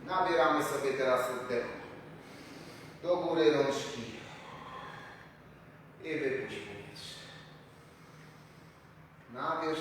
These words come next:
nosem dech. Wypuść usta. Powtórz jeszcze raz.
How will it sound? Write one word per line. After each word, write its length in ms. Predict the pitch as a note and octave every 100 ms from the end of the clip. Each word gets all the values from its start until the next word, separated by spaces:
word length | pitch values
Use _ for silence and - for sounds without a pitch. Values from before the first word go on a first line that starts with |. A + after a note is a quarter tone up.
| D3
nosem 440 | C#3+ C#3 C3 B2
dech. 400 | A#2 A2+ - - - - - - - - - - - - - - - - - - - - - -
Wypuść 380 | A2 A2 G#2+ G#2+ -
usta. 260 | - - - - - - - - - - - - - - - - - - - - - - - - - - - - - - - - -
Powtórz 540 | A2 C3 - - D3 C3+
jeszcze 420 | C#3 C#3 - B2+
raz. 520 | B2 A#2+ - - -